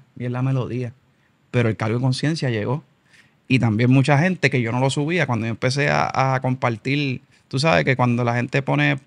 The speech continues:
se identifican con las canciones, las suben los stories, hacen TikTok. Papi, ahí me llegaban los D M explotados de gente con pote de pastillas, eh, me llegaban videos de gente yéndose de over.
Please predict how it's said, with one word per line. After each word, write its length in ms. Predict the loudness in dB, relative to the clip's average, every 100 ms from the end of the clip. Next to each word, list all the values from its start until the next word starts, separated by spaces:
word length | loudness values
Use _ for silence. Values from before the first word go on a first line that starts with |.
| _
se 120 | 0 2
identifican 400 | 2 2 0 0
con 80 | 0
las 80 |
canciones, 300 | 0 -2 0
las 120 | 0 0
suben 220 | 0 2
los 120 | 2
stories, 440 | 0 -2 0 0 0
hacen 240 | 0 -2
TikTok. 400 | -4 -4 -6 -6 _ _ _ _ _ _
Papi, 240 | -4 0 4
ahí 100 | 4
me 120 | 4
llegaban 280 | 2 2 0
los 140 | -2
D 180 | 0 0
M 280 | 2 -2 -2
explotados 480 | -4 -2 0 4 4
de 60 | 4
gente 260 | 4 2
con 120 | 0
pote 200 | 0 0
de 40 | -2
pastillas, 760 | -2 -2 2 2 2 0 -2 -6 _ _ -2
eh, 260 | 4 4 4
me 120 | 2
llegaban 320 | 0 2 2
videos 280 | 2 0 0
de 80 | 2
gente 260 | 0 0 0
yéndose 340 | 0 0 0
de 100 | 2
over. 460 | 4 4 4 0